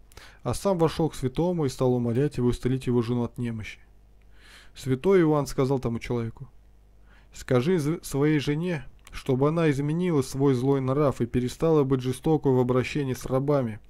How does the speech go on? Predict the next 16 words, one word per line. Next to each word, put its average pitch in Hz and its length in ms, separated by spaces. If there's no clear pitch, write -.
памятуя, 143 560
что 135 300
и 143 80
она 147 260
сотворена 131 560
из 120 100
одного 123 320
брения 123 360
с - 160
ними. 120 280
Пусть 180 240
она 156 220
позаботится 139 680
о - 20
своей 123 260
душе, 120 500